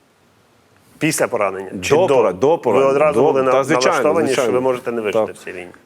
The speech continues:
Speaker 2: Так, так.
Speaker 1: Чи не те, що можете, а що не
Speaker 2: Все,
Speaker 1: вижив?
Speaker 2: все правильно, що, що, ну, бо і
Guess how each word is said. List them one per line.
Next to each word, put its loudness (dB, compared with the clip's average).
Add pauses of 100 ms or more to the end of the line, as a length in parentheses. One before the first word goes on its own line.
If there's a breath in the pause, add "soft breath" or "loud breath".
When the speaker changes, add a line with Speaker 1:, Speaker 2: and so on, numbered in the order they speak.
(140)
Speaker 2:
Так, 0 (360)
так. -16 (400)
Speaker 1:
Чи -4
не 0
те, 0
що -6
можете, -2
а -2
що -6
не -2
Speaker 2:
Все, 0
Speaker 1:
вижив? 0
Speaker 2:
все -2
правильно, 0
що, 0
що, -2
ну, 0
бо -6
і 0